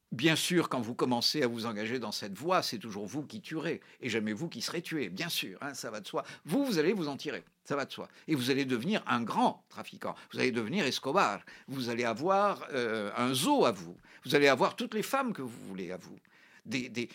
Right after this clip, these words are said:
des, des gens vont venir de, d'Hollywood pour, euh, euh, tourner votre, votre vie exceptionnelle. Vous savez que Sean Penn est allé trouver,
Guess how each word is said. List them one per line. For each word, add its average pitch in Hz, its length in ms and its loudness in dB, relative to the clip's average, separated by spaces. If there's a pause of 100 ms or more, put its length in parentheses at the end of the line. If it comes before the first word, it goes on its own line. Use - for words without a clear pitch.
(140)
des, 135 260 0
des 120 160 2
gens 262 240 6
vont 185 160 2
venir 156 640 2
de, 131 260 -2
d'Hollywood 147 760 6 (300)
pour, 170 320 8
euh, 135 220 8
euh, 123 200 8
tourner 175 680 0
votre, 139 580 2
votre 131 360 0
vie 151 340 2
exceptionnelle. 117 640 0
Vous - 340 -20
savez 120 160 2
que 120 120 -6
Sean 110 240 0
Penn 143 240 -2
est 104 120 -6
allé 101 140 -6
trouver, 135 460 -4